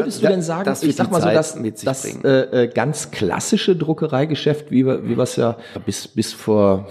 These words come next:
Speaker 1: weiß ich nicht, zwanzig, dreißig Jahren so hatten, also dass eine, eine Druckerei auch nur eine Druckerei war,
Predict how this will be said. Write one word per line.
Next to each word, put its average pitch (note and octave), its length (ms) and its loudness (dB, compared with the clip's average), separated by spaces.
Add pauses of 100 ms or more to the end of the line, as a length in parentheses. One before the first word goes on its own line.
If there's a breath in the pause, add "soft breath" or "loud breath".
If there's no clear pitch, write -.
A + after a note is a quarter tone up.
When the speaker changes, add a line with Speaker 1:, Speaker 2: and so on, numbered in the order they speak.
Speaker 1:
weiß G#2 220 -8
ich G2+ 120 -8
nicht, - 380 -8
zwanzig, A2 340 -2
dreißig G#2+ 400 0
Jahren G2+ 240 0
so A2 100 0
hatten, A#2+ 180 -4
also A2 140 2
dass G#2 200 -4
eine, A2+ 160 -4
eine A#2 120 6
Druckerei A#2+ 460 2
auch - 160 -4
nur D#3 560 4
eine D#3+ 200 0
Druckerei D3+ 460 0
war, C#3+ 120 -2